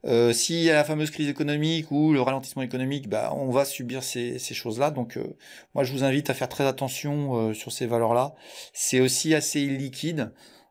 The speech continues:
Euh, je sais qu'il y a des gens sur, euh, des gens qui font un peu comme moi, euh, même métier que moi, euh, sont intéressés par le dossier. Moi, je suis pas fan, euh, je suis pas fan du pétrole en général. Euh, voilà, je, mais, euh, bah, bon courage à vous, quoi. <laughs>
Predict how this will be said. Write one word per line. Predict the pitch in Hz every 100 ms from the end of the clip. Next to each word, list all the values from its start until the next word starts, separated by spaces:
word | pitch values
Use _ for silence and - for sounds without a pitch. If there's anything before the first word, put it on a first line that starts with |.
| -
Euh, | 101 101 101 98 - - 117
je | 113
sais | 202
qu'il | 196 147
y | 127 123
a |
des | 120 120
gens | 131 143
sur, | - - 57
euh, | - 55 - - - - - - -
des | 120
gens | 117 127
qui | -
font | -
un | 127
peu | -
comme | 127 123
moi, | 131 135
euh, | 120 113 110
même | 113 120
métier | 120 113 113
que | 127
moi, | 131
euh, | 127 113 107 110 113
sont | - 131
intéressés | 127 135 143
par | 131
le |
dossier. | 123 - 151
Moi, | 127
je |
suis | -
pas | - 117
fan, | - 117 113
euh, | 107 -
je |
suis | -
pas | -
fan | 113 123
du | 110
pétrole | 110 - 113
en | 107
général. | 104 101 110 120 - - - - - - -
Euh, | 98 98 95 95 95 92 92 92 92
voilà, | 95 98
je, | 92
mais, | 90 87 87 85 85
euh, | 85 85 82 82
bah, | 82 78
bon | 82
courage | - - - 85
à |
vous, | 95 190
quoi. | - 117 - -
<laughs> | -